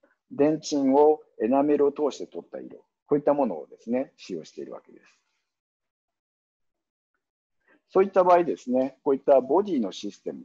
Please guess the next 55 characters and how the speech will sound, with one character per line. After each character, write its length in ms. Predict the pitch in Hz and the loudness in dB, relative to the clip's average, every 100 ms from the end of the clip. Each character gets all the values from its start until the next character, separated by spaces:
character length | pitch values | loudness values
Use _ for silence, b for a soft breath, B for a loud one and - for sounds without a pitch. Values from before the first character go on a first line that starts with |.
| - | -8
と 60 | |
い 40 | 107 | -6
う 40 | |
の 80 | 98 | -6
は 60 | 78 | -10
で 100 | 71 | -14
す 120 | - | -4
ね、 240 | 127 131 _ _ _ - | -4 -4 _ _ _ -4
要 120 | 156 | 0
す 120 | 190 | 4
る 120 | 156 | 2
に 120 | 143 | 2
そ 180 | 139 139 | -2 0
の 340 | 139 143 147 - _ _ | 4 4 4 -4 _ _
素 200 | - 131 | -4 2
材 200 | 151 160 | 4 4
の 100 | 156 | 2
良 140 | 147 | -2
さ、 220 | 147 - - | -4 -10 -12
そ 160 | - 139 | -6 0
の、 340 | 135 139 139 - | 2 2 0 -2
え 160 | 117 107 | 0 0
ー、 40 | |
マ 160 | 107 117 | 0 -2
ル 80 | |
チ 160 | 123 123 | -4 -4
レ 160 | 120 110 | 0 0
イ 20 | |
ヤ 140 | 95 | 0
ー 20 | |
の 160 | 87 107 | -4 -10
素 180 | - 117 | -8 -4
材 220 | 120 131 | -2 0
の 140 | 131 | -2
良 120 | 127 123 | -4 -6
さ、 140 | 76 | -10
色 220 | 95 131 | -6 -4
の 120 | 139 | -4
良 80 | 151 | -4
さ 120 | 147 | -4
を 100 | 160 | -8
で 100 | 120 | -8
す 120 | - 139 | -12 -10
ね、 100 | 135 | -6
そ 120 | 151 | -4
の 60 | |
ま 140 | 160 151 | 0 0
ま 120 | 131 | -2
活 140 | 131 | -6
か 140 | 135 165 | -10 -8
せ 120 | - | -8
ば 120 | 139 | -10
い 40 | |
い 20 | |
わ 100 | 127 | -14